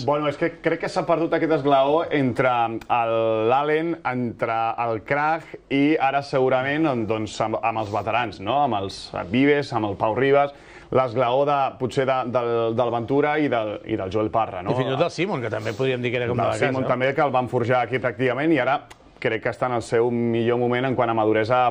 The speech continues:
Speaker 1: professional, no? Esportivament parlant. Aleshores, bueno, crec que potser falta aquest esglaó i quan les coses no surten bé sempre és molt més difícil, no? Eh, acabar de, de, de sumar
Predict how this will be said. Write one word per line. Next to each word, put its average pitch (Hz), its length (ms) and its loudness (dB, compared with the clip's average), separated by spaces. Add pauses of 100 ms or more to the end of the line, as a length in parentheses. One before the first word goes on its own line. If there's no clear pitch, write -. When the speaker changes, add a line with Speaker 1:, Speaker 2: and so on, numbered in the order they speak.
Speaker 1:
professional, 117 640 0
no? 113 300 0
Esportivament 110 580 0
parlant. 117 380 0
Aleshores, 113 340 -2
bueno, 120 240 -2
crec 123 240 -2
que 165 160 0
potser 135 320 -2
falta 135 540 0 (420)
aquest 120 320 -2
esglaó 143 560 2
i 160 160 4
quan 135 160 0
les 127 140 -4
coses 147 260 -2
no 170 80 0
surten 156 460 0
bé 156 80 2 (100)
sempre 147 240 -2
és 143 80 -6
molt 151 160 0
més 143 160 -2
difícil, 143 560 0
no? 120 140 2 (320)
Eh, - 160 2 (400)
acabar 123 420 0
de, 151 120 2 (200)
de, 127 120 2 (580)
de 117 100 0
sumar 127 300 -2